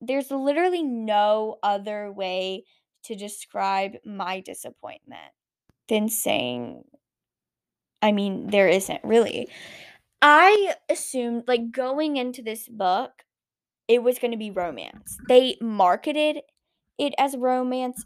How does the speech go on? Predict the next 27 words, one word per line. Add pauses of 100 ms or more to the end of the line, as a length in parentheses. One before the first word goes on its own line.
in
my
opinion. (540)
They
made
it
seem
like
it
was,
like, (1200)
gonna
be (500)
great. (160)
And,
like, (320)
it
was
good. (920)
It
was
also,
like, (720)
a
murder
mystery, (840)
which